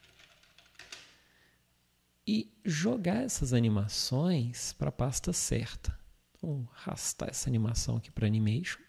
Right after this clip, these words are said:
arrastar isso aqui também pra Animation e pronto. Agora meu projeto tá todo organizado. Se eu quiser passar esse projeto pra alguém ver, que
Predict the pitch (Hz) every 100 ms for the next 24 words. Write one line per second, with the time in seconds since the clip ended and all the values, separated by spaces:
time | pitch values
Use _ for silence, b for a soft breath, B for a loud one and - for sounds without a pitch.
0 | b b b b b - 147 143 - 120
1 | 135 - 131 - 117 107 113 113 147 160
2 | 127 - 202 262 - - - - - 123
3 | 110 92 - - _ _ 131 107 127 151
4 | 131 - 123 110 113 - 123 - 117 113
5 | 123 147 156 113 - - _ B B B
6 | B B B B B B B B _ _
7 | - - 302 269 240 175 156 135 110 -
8 | - _ - 104 - - 202 190 - -
9 | 120 101 113 120 - - 92 92 104 123
10 | 110 87 87 113 127 - - - - _
11 | _ - 156 147